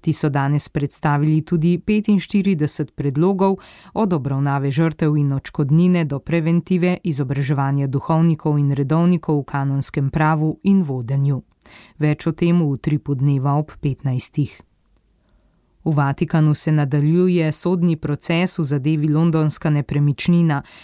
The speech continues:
Med obtoženimi je tudi kardinal Giovanni Angelo Becciu. Ta se je na začetnem postopkovnem zaslišanju sedemindvajsetega julija izrekel za nedolžnega.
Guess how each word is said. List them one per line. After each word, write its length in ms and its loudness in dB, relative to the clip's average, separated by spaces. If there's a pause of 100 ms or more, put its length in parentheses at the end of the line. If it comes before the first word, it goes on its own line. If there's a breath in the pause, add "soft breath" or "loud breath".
(140)
Med 240 2
obtoženimi 720 0
je 80 -2
tudi 280 -2
kardinal 600 0
Giovanni 560 0
Angelo 420 0
Becciu. 460 -2 (400 loud breath)
Ta 200 0
se 200 0
je 100 2
na 140 2
začetnem 560 0
postopkovnem 760 0
zaslišanju 720 0
sedemindvajsetega 1120 -2
julija 480 2
izrekel 540 -2
za 140 0
nedolžnega. 760 0